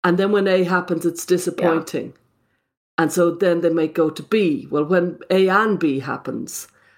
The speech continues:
Speaker 1: and that's, so many detransitioners report on that, that they're not happy with the results. And I think it's not given enough light, and we can be a little bit dismissive of it. And I think it's actually key.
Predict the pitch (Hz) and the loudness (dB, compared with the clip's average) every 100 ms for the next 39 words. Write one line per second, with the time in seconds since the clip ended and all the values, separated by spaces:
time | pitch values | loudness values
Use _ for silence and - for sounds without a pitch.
0 | _ 170 175 196 220 - 196 - 240 262 | _ 0 2 2 0 -2 -4 2 4 4
1 | 247 220 185 185 180 170 170 170 160 147 | 4 0 0 -2 0 0 0 0 -2 0
2 | 156 156 185 175 170 160 143 127 131 - | -2 0 2 2 2 -2 -2 -2 -2 -4
3 | 139 170 180 214 247 - 185 175 170 156 | 0 2 2 2 0 0 -2 -2 -4 -2
4 | 151 151 - 151 143 131 101 - - - | -2 -2 -4 -6 -2 -2 -4 -8 -18 -20
5 | - - - - _ 196 202 190 - - | -20 -20 -20 -20 _ 2 2 0 -6 2
6 | 208 240 240 233 202 185 - 185 - 196 | 4 4 0 0 0 -2 -4 -4 -2 0
7 | 202 170 - - - _ _ 214 185 175 | 0 0 -6 -18 -20 _ _ 4 4 2
8 | 175 165 - 175 180 208 214 - 196 180 | 2 0 -2 0 2 2 -2 -4 -2 -2
9 | 190 175 180 185 180 175 180 170 - 180 | -2 0 0 0 -2 -4 -4 -6 -2 -2
10 | 180 156 156 143 - - - _ _ _ | -2 -6 -6 -6 -8 -10 -14 _ _ _
11 | _ _ - 170 165 - 180 180 190 185 | _ _ -2 0 0 0 -2 0 0 0
12 | 185 185 226 - 196 - 160 170 180 | -2 -4 -6 -8 -8 -2 0 0 -2